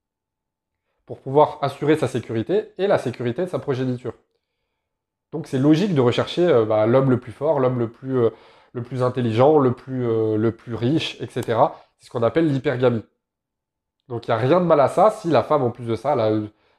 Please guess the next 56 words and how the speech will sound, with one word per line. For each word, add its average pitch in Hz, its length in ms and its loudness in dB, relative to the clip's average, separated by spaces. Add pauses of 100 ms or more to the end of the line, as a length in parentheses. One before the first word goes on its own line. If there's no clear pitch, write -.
elle 120 80 -4
a 120 80 0
des 120 120 0
valeurs, 117 400 4
des 117 100 -4
principes, 123 460 -10
et 120 60 -10
cetera. 113 360 -10 (1120)
D'ailleurs, 127 360 0
toi, 143 160 0
comme 120 120 0
je 104 60 -2
l'ai 117 80 -2
déjà 110 220 2
dit, 170 200 -2 (460)
en 120 80 -10
tant 131 140 -4
qu'homme, 127 240 0
si - 120 -14
t'as 147 120 0
une 147 140 0
sœur, 120 360 -2 (340)
une 123 140 -14
cousine, 120 500 -4 (1160)
une 135 220 -2
nièce, 143 640 2 (120)
une 156 160 -4
fille, 139 380 -2 (680)
qui 139 120 -18
tu - 140 -12
veux, 131 300 -4 (1000)
tu - 100 -20
vas 131 60 0
lui 131 80 -2
conseiller 135 360 -2
qui ? 127 180 -6
Tu - 80 -16
vas 113 80 -6
lui 110 80 -6
conseiller 131 320 -4
un 131 160 2
gars 143 220 6
au 120 480 4
R 123 160 4
S 123 180 0
A 160 100 6
ou 147 60 4
au 127 80 4
chômage 143 480 2
qui - 80 -6
a 127 60 0
aucun 135 260 0
projet, 147 420 2
aucune 135 320 0
bonne 143 140 2
volonté ? 139 480 0